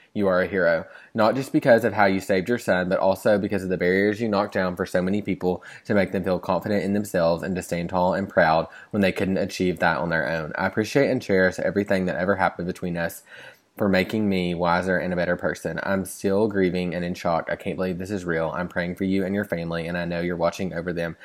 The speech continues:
and protecting them. Rest in peace, sweet Naya." They, again, they dated, and I just thought that was really sweet, and I just kinda wanted to read that again to just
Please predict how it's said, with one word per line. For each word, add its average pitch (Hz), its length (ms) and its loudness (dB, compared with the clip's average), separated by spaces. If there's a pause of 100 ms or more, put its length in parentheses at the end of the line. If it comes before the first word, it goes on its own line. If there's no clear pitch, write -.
(200)
and 95 80 -8
protecting 87 320 0
them. 82 180 -4
Rest 82 260 0
in 90 80 -4
peace, 87 280 -4
sweet 85 240 -6
Naya." 60 340 -4 (360)
They, 110 180 4 (160)
again, 92 260 0
they 92 140 0
dated, 87 340 0
and 82 100 -6
I 85 100 -6
just 82 140 -6
thought 87 160 -2
that 76 120 -2
was 87 120 -6
really 87 160 -4
sweet, 85 360 -8
and 95 120 -4
I 90 60 2
just 87 240 -10
kinda 85 180 -2
wanted 82 280 -6
to 87 200 -4
read 87 200 -2
that 87 180 2
again 90 300 -4
to 87 160 -8 (340)
just - 300 -10